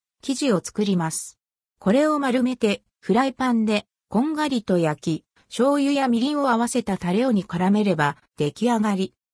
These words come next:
ふっくらもっちりとした食感と、香ばしくて甘じょっぱいみたらしタレが絡み合って、とっても美味しいですよ。お餅のようなむっちり感があって、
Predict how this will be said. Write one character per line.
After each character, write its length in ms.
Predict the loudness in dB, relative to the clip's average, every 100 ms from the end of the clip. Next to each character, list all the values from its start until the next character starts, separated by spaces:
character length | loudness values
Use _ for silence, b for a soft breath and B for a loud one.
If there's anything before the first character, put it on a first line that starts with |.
| _ _ _
ふ 160 | -6
っ 20 | -6 -4
く 120 | -2
ら 120 | 0
も 100 | 0
っ 60 | -2
ち 160 | -4 -4
り 120 | -2
と 120 | -4
し 120 | -6
た 100 | -6
食 220 | -4 -4 -4
感 240 | -2 0 0
と、 300 | 0 -2 -4 _ _
香 220 | -2 0 0
ば 120 | -2
し 100 | -4
く 120 | -12
て 160 | -4 -2
甘 300 | 0 0 0
じ 80 |
ょ 40 | -4
っ 60 | -2
ぱ 120 | -2
い 80 | 0
み 140 | -2 0
た 140 | 0
ら 80 | 0
し 140 | -2
タ 120 | -4
レ 120 | -2 -2
が 100 | -2
絡 240 | 0 2
み 180 | 2 0
合 40 |
っ 40 | -2
て、 200 | -2 -4 -4 _ -2
と 100 | -2
っ 80 |
て 180 | 0 -2
も 180 | 0 0
美 60 | 0
味 40 |
し 180 | -2 -4
い 20 | -2
で 100 | -4
す 160 | -4
よ。 220 | -4 -4 _ _ _ _ -2
お 100 | 0
餅 300 | 0 -2 -2
の 140 | 0
よ 120 | 0
う 60 | 2
な 100 | 0
む 100 | -2
っ 40 | _
ち 140 | -8
り 160 | -4 -4
感 260 | -4 -2 0
が 140 | 0
あ 40 |
っ 60 | -2
て、 260 | -4 -6